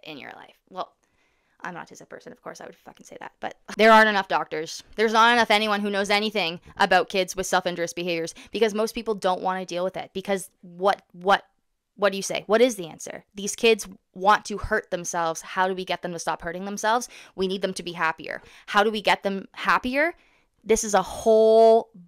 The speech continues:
bunch of fucked upness and about eighteen different systems that need to be completely redone. Because every autistic person is so nuanced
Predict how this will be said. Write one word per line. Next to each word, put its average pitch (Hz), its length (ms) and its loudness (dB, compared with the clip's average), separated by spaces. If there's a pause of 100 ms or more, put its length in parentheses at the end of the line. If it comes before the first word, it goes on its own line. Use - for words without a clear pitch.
(120)
bunch 226 580 4
of 185 80 -8
fucked - 340 -2
upness - 600 -6
and 180 140 -4
about 165 360 -2 (240)
eighteen 226 480 -4
different 202 280 -4
systems 175 600 -8
that 165 140 -2
need 170 140 -10
to 180 80 -14
be 165 120 -8
completely 190 720 -10
redone. 165 380 -8
Because 190 200 -8
every 202 240 -2
autistic 196 460 -6
person 185 420 -8
is 180 100 -12
so 233 320 -6
nuanced 220 760 -6